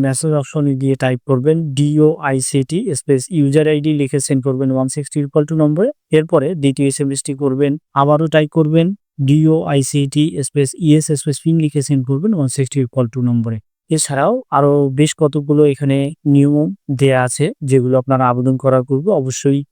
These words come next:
দেখে নেবেন, তাহলে সুবিধা হবে। আমি সবগুলো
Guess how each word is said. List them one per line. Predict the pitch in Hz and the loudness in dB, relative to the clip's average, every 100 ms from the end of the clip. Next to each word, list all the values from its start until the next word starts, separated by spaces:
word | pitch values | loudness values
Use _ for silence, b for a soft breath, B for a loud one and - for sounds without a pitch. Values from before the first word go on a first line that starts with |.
| 143 123 | -4 0
দেখে | 131 160 139 | 0 2 0
নেবেন, | 123 156 240 139 | 0 -2 -2 -2
তাহলে | 120 123 123 127 - - | 0 2 2 0 -4 -4
সুবিধা | 135 135 127 117 | -2 0 0 0
হবে। | 127 160 240 123 | 0 -2 -2 0
আমি | 135 135 127 | 0 0 0
সবগুলো | 143 135 139 151 | -2 0 2 4